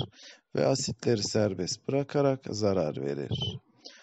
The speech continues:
Ayrıca ağrı, çiğneme problemleri ve diş absesi gibi bazı komplikasyonlara neden olurlar. Plak oluşumunu engellemek için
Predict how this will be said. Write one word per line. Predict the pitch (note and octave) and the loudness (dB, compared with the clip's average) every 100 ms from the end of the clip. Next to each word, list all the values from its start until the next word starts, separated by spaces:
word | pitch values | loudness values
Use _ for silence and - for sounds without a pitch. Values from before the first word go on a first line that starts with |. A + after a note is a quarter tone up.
| _ _ | _ _
Ayrıca | G#2+ G#2 G#2 G2+ G#2 E2+ | 2 4 4 2 2 4
ağrı, | G2 G2 G2 F#2 G#2 | 6 4 4 2 -2
çiğneme | - - F#2 F2+ F#2 A2+ | -4 -2 0 0 0 -2
problemleri | C#3 C3+ B2+ C3 B2 B2 A#2+ B2 A2+ | 0 0 2 0 0 0 0 0 -2
ve | A2+ G#2 | -2 -2
diş | B2+ - | -2 0
absesi | G2+ - - F2 - D#2+ | 0 -4 -8 -6 -6 -8
gibi | D2 - G2 - _ - - _ - | -8 -8 -10 -12 _ -20 -20 _ 0
bazı | C3+ D3 B2 | 2 2 0
komplikasyonlara | - A#2 A2 A#2+ A2+ G#2+ G2+ - G#2+ G#2 G2 F2+ E2 - | 0 0 0 -4 -4 -4 -2 -2 0 0 0 0 -2 -6
neden | G2 F#2 G2 F2 - | -4 -2 -2 -4 -4
olurlar. | D#2+ C#2+ C2+ A#1+ G#1 G1+ - - - _ _ _ _ _ _ _ _ - - - _ | -6 -4 -4 -4 -6 -4 -8 -8 -16 _ _ _ _ _ _ _ _ -20 -20 -20 _
Plak | - B2+ B2 A#2 | 2 4 4 4
oluşumunu | G2 F#2+ - F2+ F2 E2+ | 4 2 -2 -4 -2 -2
engellemek | F2 F2 F2+ F2+ G#2 A2+ | -2 0 0 0 0 -2
için | - - C3+ C3 | -4 -2 0 0